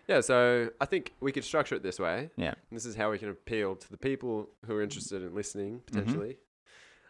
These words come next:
Speaker 1: Um, how do you buy a house if you're a young person?
Speaker 2: Mm.
Speaker 1: A.
Speaker 2: Mm-hmm.
Speaker 1: How do you buy a house if you're a self-employed person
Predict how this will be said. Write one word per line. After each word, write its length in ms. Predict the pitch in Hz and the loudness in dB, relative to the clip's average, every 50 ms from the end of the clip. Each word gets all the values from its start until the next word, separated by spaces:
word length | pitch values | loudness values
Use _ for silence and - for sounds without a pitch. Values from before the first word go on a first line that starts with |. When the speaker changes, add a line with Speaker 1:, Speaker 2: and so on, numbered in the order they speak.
| _ | _
Speaker 1:
Um, 560 | 98 104 104 101 98 98 101 95 98 95 92 - _ _ _ _ _ _ _ _ _ _ _ _ _ _ _ _ - _ _ _ _ _ _ _ _ _ | 2 4 4 6 6 4 2 0 -4 -8 -12 -14 _ _ _ _ _ _ _ _ _ _ _ _ _ _ _ _ -20 _ _ _ _ _ _ _ _ _
how 240 | - 123 123 135 143 | 0 4 6 6 6
do 100 | 139 135 | 4 2
you 100 | 123 113 | 2 4
buy 200 | 104 101 101 95 | 4 6 6 4
a 40 | 95 | 4
house 340 | 95 90 90 90 - - - | 4 4 2 2 0 -2 -6
if 140 | 98 - 104 | -8 -6 -2
you're 120 | 101 98 | 0 2
a 40 | 98 | 2
young 240 | 95 92 92 90 90 | 2 2 0 0 -2
person? 460 | 98 90 92 95 - 117 139 180 185 _ - | -2 -4 -2 -4 -6 -8 -8 -10 -12 _ -10
Speaker 2:
Mm. 300 | - 92 90 90 110 123 - _ _ - | -8 -8 -6 -6 -6 -8 -10 _ _ -2
Speaker 1:
A. 300 | 92 90 92 117 147 156 _ _ _ _ _ - | -2 0 0 -2 -4 -8 _ _ _ _ _ -4
Speaker 2:
Mm-hmm. 300 | 104 101 113 113 143 190 - | -2 0 0 0 0 -2 -4
Speaker 1:
How 260 | - - 113 117 123 | -4 0 2 2 2
do 60 | 135 135 | 2 0
you 100 | 127 117 | -2 0
buy 180 | 104 107 104 101 | 0 2 2 2
a 60 | 95 | 0
house 420 | 98 92 92 92 92 - - - - _ | 0 -2 -2 -2 -4 -6 -10 -14 -14 _
if 140 | - 98 - | -18 -14 -10
you're 120 | - 101 92 | -6 -6 -4
a 40 | |
self-employed 800 | 87 - - 92 90 - 92 87 - - - 98 92 87 85 82 | -4 -4 -4 -6 -6 -8 -10 -14 -10 -6 -4 -2 -2 -2 -2 -4
person 420 | - 95 82 85 - - - - | -8 -10 -10 -10 -10 -14 -16 -18